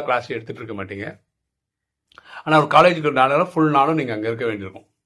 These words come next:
ஓகே. So இப்படி ஒரு ஸ்கீம் கவர்மெண்ட் கொண்டு வந்திருக்காங்க. இது ரெண்டு மூணு வருஷமா பண்ணிட்டு இருக்காரு இந்த தம்பி. எல்லாருக்கும் கரெக்டா அந்த பேமெண்ட்லாம் கொடுக்குறாங்க,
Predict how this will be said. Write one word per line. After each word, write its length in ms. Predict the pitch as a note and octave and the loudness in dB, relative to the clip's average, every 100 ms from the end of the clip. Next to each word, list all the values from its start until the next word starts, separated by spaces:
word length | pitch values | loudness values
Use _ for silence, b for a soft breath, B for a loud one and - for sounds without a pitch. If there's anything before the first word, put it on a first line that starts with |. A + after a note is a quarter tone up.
| _ _ _ _ _ _ | _ _ _ _ _ _
ஓகே. 200 | A2+ G#2+ G2+ - _ _ _ | -12 -10 -10 -16 _ _ _
So 60 | - F3+ | -4 -4
இப்படி 220 | F#3 A3 D3+ | 0 2 4
ஒரு 120 | D#3+ E3+ C3+ | 4 0 -2
ஸ்கீம் 220 | - D3 A#2 | -4 -4 -2
கவர்மெண்ட் 320 | B2+ C3+ A#2+ | -4 -6 -6
கொண்டு 160 | A#2+ C3+ | -6 -4
வந்திருக்காங்க. 380 | A#2+ G#2+ A2+ E3 | -6 -6 -8 -6
இது 140 | E3+ C#3 | -4 -4
ரெண்டு 160 | D3 | -4
மூணு 120 | C#3+ C3+ | -4 -4
வருஷமா 200 | B2+ D3+ C#3+ | -4 -4 -4
பண்ணிட்டு 240 | C3+ C#3+ | -4 -6
இருக்காரு 240 | C3 A2+ G#2+ | -4 -4 -4
இந்த 100 | G2+ | -8
தம்பி. 240 | A2 A2 E3+ - b b b b b | -12 -10 -10 -12 b b b b b
எல்லாருக்கும் 360 | G#3 F3 D#3+ D#3 | 2 2 2 2
கரெக்டா 260 | C#3 C3 C#3 | 0 2 -2
அந்த 100 | B2+ | -2
பேமெண்ட்லாம் 420 | B2+ B2 A#2 B2+ B2 | -4 -4 -6 -8 -8
கொடுக்குறாங்க, 420 | B2 A#2+ G#2 | -8 -4 -4